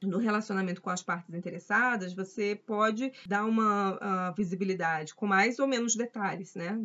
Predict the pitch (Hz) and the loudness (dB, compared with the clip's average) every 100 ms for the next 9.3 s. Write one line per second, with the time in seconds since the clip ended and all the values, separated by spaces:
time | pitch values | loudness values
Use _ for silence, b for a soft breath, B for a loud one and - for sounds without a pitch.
0 | 185 _ _ 202 190 - 175 202 190 - | -8 _ _ -18 -16 -12 -8 -6 -6 -6
1 | 196 185 170 180 _ b b - 196 180 | -6 -4 -6 -6 _ b b -8 -4 -4
2 | 180 185 185 190 165 196 180 170 190 190 | -4 -4 -4 -4 -2 -2 -2 -2 -2 -2
3 | 208 214 - - 214 - _ _ _ _ | -4 -4 -8 -12 -14 -20 _ _ _ _
4 | _ _ _ _ _ _ _ _ _ _ | _ _ _ _ _ _ _ _ _ _
5 | _ - 269 339 370 302 285 269 254 254 | _ 2 2 4 0 -2 4 4 4 -2
6 | 226 226 208 208 208 190 185 233 247 247 | -2 -2 0 0 0 -2 -2 -2 0 0
7 | 226 220 214 226 233 240 233 247 240 - | 0 0 0 0 2 0 0 2 2 4
8 | 269 254 285 214 190 180 180 175 - 180 | -2 0 -2 0 0 -4 -8 -10 -8 -4
9 | 202 220 | -2 -2